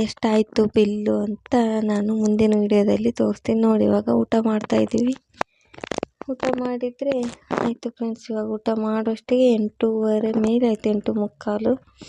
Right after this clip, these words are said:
ಹಾಗಾಗಿ ರೇಷನ್ ಎಲ್ಲ ತೆಗೆದು ತೋರ್ಸೋಕ್ಕಾಗಲಿಲ್ಲ.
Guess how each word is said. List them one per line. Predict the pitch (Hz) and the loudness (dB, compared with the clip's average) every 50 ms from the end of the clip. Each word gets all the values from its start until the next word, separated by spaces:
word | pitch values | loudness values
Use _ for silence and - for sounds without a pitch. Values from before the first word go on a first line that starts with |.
| - - - - - - - _ _ - - - | -18 -18 -20 -20 -20 -20 -20 _ _ -10 -2 2
ಹಾಗಾಗಿ | 247 240 240 233 240 240 240 233 233 247 254 254 247 247 - - - _ _ - _ _ - | 2 4 4 4 4 4 2 2 4 4 4 4 2 0 -6 -16 -20 _ _ -20 _ _ -2
ರೇಷನ್ | - 226 226 226 220 220 220 220 - 233 220 | 0 2 4 4 4 4 2 2 2 2 4
ಎಲ್ಲ | 220 214 214 220 208 - - | 4 4 2 0 0 0 0
ತೆಗೆದು | 220 214 214 220 226 | 0 2 4 2 2
ತೋರ್ಸೋಕ್ಕಾಗಲಿಲ್ಲ. | 220 - - 214 208 202 - - 220 214 - 214 208 208 208 208 208 196 196 196 214 | 2 2 2 2 2 2 0 -2 -4 -2 -2 -2 -2 -2 -2 -2 0 0 0 0 -2